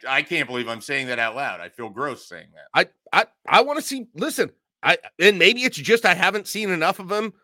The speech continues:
Speaker 2: to see the foibles, and I'm sure they're there, but I'd still, I still wanna see what Purdy does. I still want, I still don't,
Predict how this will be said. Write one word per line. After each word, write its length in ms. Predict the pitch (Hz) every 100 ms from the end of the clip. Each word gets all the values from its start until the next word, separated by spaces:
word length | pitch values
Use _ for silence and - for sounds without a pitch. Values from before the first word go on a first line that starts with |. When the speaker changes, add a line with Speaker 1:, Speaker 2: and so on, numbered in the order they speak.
| _
Speaker 2:
to 100 | 143
see 140 | - 202
the 100 | 180
foibles, 480 | 170 196 180 202 170
and 100 | 147
I'm 80 |
sure 220 | 127 165 175
they're 180 | 170 143
there, 320 | 147 156 190 _ _ _ _ _
but 100 | -
I'd 200 | 147 160
still, 380 | - 185 185 - -
I 100 | 165
still 220 | - 185
wanna 180 | 180 175
see 160 | 185
what 280 | 160 156 -
Purdy 260 | 139 123 92
does. 340 | 78 73 - _ _ _ 113
I 80 |
still 240 | 127 - 151
want, 160 | 156 151
I 80 |
still 300 | 156 - 190
don't, 220 | 190 190